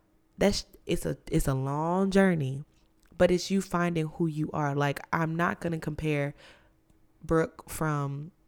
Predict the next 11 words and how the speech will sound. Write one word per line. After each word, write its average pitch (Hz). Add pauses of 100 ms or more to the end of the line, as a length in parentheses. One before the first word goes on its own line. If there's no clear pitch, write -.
(120)
undergrad 220
to 175
Brooke 156
to -
now 147
because -
she's 175
a 165
whole 165
different 151
person. -